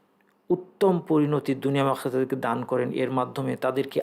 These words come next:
আরও শক্তিশালী ভালো মুসলিম হিসেবে, যারা গুনাহ ছেড়ে দিয়েছে, তওবা করেছে, আল্লাহর সাথে সম্পর্ক গড়েছে, এরকম ভালো মুসলিম হয়ে তারা যেন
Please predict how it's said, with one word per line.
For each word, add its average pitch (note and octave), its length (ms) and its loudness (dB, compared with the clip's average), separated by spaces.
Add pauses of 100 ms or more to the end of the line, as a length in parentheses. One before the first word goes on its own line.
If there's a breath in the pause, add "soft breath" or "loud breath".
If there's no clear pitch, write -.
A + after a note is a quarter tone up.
আরও D3 220 0
শক্তিশালী D3+ 720 -2
ভালো E3+ 340 2
মুসলিম D#3+ 380 -4
হিসেবে, C3 340 -4 (540 loud breath)
যারা D3+ 240 2
গুনাহ D#3 320 2
ছেড়ে D#3+ 260 2
দিয়েছে, D3+ 320 2
তওবা D#3 340 2
করেছে, C#3+ 440 0 (280 loud breath)
আল্লাহর E3 320 4
সাথে F3 180 2
সম্পর্ক D#3+ 460 0
গড়েছে, C#3 380 0 (260 loud breath)
এরকম G#3+ 520 4
ভালো G3+ 300 4
মুসলিম G3 400 0
হয়ে E3+ 160 2
তারা D#3+ 220 2
যেন D3 220 -2